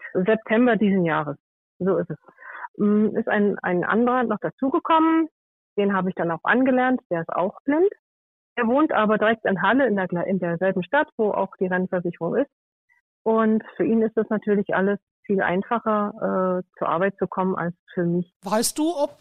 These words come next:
Speaker 2: ihr noch mehr Menschen mit Behinderungen in der Rentenversicherung habt oder weißt du darüber
Speaker 1: Ja.
Speaker 2: nichts?
Speaker 1: Ja, da gibt es mehrere, natürlich auch welche mit Körperbehinderung. Und in Erfurt ist auch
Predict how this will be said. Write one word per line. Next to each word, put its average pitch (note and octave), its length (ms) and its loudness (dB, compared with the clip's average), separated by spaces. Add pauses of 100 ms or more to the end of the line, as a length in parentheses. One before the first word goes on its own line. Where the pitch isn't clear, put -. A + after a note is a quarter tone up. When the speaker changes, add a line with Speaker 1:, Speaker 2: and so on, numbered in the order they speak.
Speaker 2:
ihr C4+ 160 -2
noch B3 280 -4
mehr G3+ 400 -4
Menschen D4+ 280 -6
mit E4 140 -12
Behinderungen D#4 800 -6 (260)
in C#4 160 -4
der C4+ 120 -2
Rentenversicherung C#4+ 960 -6
habt D#4 380 -6
oder A3+ 500 -2 (440)
weißt G#3 280 -2
du G3+ 40 -8
darüber G3 340 6
Speaker 1:
Ja. F#3 200 10
Speaker 2:
nichts? E3 180 6 (540)
Speaker 1:
Ja, G#3 340 2
da D4 120 4
gibt A3+ 260 0
es C#4 160 0
mehrere, C4 720 2
natürlich B3+ 500 0
auch G#3+ 200 0 (220)
welche A3 260 2
mit G3+ 240 -2
Körperbehinderung. A#3+ 1120 2 (260)
Und A#3+ 680 4 (480)
in G#3 240 2
Erfurt C4 500 0
ist A#3+ 180 -2
auch A#3 200 -2